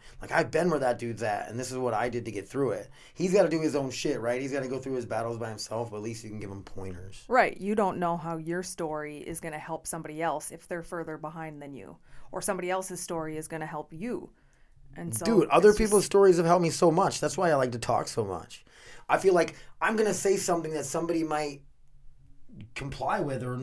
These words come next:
Speaker 1: understand or be like, "Oh, man, I've never heard it put that way." 'Cause I've heard people say that shit, and you're like, "Man, I wish somebody would've said it that way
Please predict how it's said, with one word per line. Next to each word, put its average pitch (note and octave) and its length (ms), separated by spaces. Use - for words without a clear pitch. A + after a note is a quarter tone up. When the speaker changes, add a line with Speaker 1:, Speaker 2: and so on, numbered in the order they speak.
Speaker 1:
understand D3 720
or C3 80
be B2 140
like, B2+ 260
"Oh, G3 120
man, D3 360
I've C#3 100
never D3+ 220
heard E3 200
it D#3+ 40
put F3 180
that C#3 160
way." B2+ 380
'Cause C#3 160
I've G3 180
heard G#3+ 160
people D3+ 200
say C#3+ 200
that B2+ 140
shit, C3+ 140
and C3 80
you're B2+ 100
like, A#2+ 160
"Man, G#3 420
I C3+ 100
wish D#3+ 140
somebody E3 240
would've D3+ 160
said D3+ 180
it C#3 60
that C#3 160
way C3 180